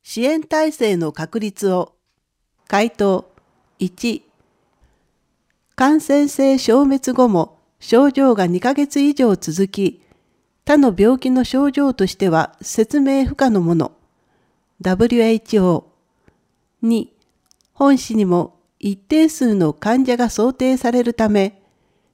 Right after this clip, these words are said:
国等の情報をもとに、ホームページ等の充実を図り、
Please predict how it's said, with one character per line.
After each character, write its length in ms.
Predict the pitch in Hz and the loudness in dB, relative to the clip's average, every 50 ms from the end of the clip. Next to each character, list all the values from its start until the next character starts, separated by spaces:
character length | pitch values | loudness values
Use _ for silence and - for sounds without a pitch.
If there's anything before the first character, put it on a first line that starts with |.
| _ _ - | _ _ -4
国 280 | - 262 262 294 302 | 0 2 2 2 2
等 260 | - - 311 294 254 | 2 2 2 4 4
の 240 | 214 185 165 156 - - | 2 2 0 -2 -4 -6
情 320 | 175 - 220 240 285 294 | -4 0 2 4 4 2
報 320 | 285 - 285 269 269 262 262 | 2 2 2 2 4 4 2
を 60 | 254 | 2
も 120 | 247 247 | 2 0
と 140 | 240 - 240 | 0 2 2
に、 260 | 214 175 160 196 - _ _ _ _ _ _ _ _ _ _ _ _ _ | 2 2 0 -2 -4 _ _ _ _ _ _ _ _ _ _ _ _ _
ホ 200 | - - 254 277 | 0 2 4 4
ー 20 | 302 | 6
ム 160 | 294 302 311 | 4 4 2
ペ 240 | 302 - 302 294 285 | 2 2 2 2 2
ー 20 | |
ジ 140 | 240 214 214 | 0 -2 -2
等 240 | - - 247 226 208 | 0 2 2 4 4
の 180 | 196 175 165 - - | 2 0 0 -2 -4
充 260 | 165 - 214 240 262 | -4 0 0 0 0
実 300 | 254 269 254 - - 247 | 0 -2 -4 -2 0 2
を 120 | 240 233 | 2 2
図 280 | 208 220 220 - 208 196 | 2 -2 -2 -2 -2 -2
り、 160 | 180 - - | -2 -4 -8